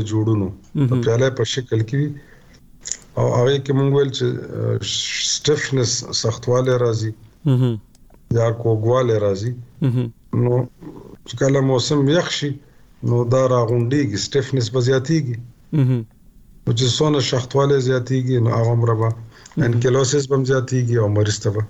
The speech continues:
Speaker 1: تکلیف هم زیاتیږي.
Speaker 2: صحیح.
Speaker 1: او چې څونه موسم تودوخه زیاتیږي،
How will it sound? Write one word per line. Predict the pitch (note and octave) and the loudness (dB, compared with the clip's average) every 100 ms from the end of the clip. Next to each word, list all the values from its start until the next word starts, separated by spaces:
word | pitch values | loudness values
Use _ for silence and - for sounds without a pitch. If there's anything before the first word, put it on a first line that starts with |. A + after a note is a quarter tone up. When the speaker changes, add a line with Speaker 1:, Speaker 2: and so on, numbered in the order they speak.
| - | -6
Speaker 1:
تکلیف | G#2 G2+ A2 G2+ | -4 -2 0 0
هم | F#2+ | 0
زیاتیږي. | F2 E2+ D#2+ E2 D#2 - - - - - | 0 0 -2 -6 -8 -10 -18 -20 -20 -10
Speaker 2:
صحیح. | - B2 A#2 A2 - - - - - | -4 0 0 -4 -14 -20 -20 -20 -8
Speaker 1:
او | - | -2
چې | A2 A2+ | 0 2
څونه | C#3 C#3 C3+ | 2 2 2
موسم | C3 B2 C3+ C3 C3 A2+ | 2 0 0 0 -2 -2
تودوخه | A#2+ A2+ B2 B2 | 0 2 2 0
زیاتیږي، | A2 A2+ A2 D#3 E3+ B2+ | 0 0 0 0 -2 -2